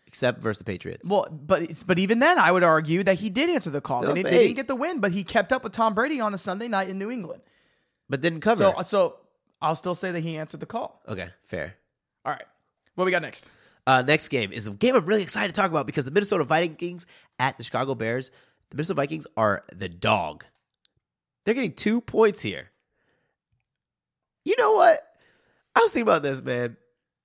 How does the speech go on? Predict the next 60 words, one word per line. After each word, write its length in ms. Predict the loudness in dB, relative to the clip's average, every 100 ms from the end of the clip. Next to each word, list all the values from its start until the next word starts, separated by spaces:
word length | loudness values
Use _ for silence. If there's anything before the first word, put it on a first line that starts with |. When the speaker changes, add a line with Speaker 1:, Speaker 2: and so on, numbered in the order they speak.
| _ _ _ _ _ _ _
Speaker 1:
Before 260 | -6 4 6
the 80 | 6
season, 480 | 4 0 -2 -8 -14 _ _ _ _ _ -4
if 100 | 0
you 80 | 2
would 80 | 2
have 140 | 0 -8 _ _
thrown 180 | 2 2
this 140 | 4
game 200 | 0 0
on 80 | 0
the 60 | -2
slate 240 | -4 -4
and 80 | -4
you 60 |
would 60 | -4
have 40 |
looked 180 | -4 -4
at 140 | -6 -6
the, 260 | -8 -8
the 120 | -8 -8
expected 720 | -4 -6 -6 -8 -6 -8 -10
spread, 320 | -8 -6 -6
I 60 | -6
would 60 |
have 80 | -6
said 100 | -8
it 40 | -8
would 60 | -10
have 40 |
been 40 |
like 100 | -12
a 60 | -8
seven 300 | -4 -2 -2
and 60 | -4
a 40 |
half 240 | -6 -8 _
point 340 | -8 -8 -8
spread 480 | -10 -8 -4 -4 -6 -12
in 100 | -10
Speaker 2:
Well, 140 | -6
sure. 140 | -2
Speaker 1:
favor 300 | 0 0 -4
of 180 | -4 -10
the 60 | -10
Vikings. 380 | -8 -8 -8 -6
Speaker 2:
We 80 |
didn't 140 | -6 -4
know 100 | -4
what 100 | -4
we 80 | -4
had 200 | -6 -4
with 100 | 6
the 20 |
Speaker 1:
Vikings 500 | 6 6 0 -2 0
Speaker 2:
Bears. 20 |
Speaker 1:
are 160 | 0 0
terrible 540 | 2 6 6 6 0
defensively. 840 | -2 -2 -2 -2 -4 -4 -8 -8 -10 -18 _
With, 160 | -4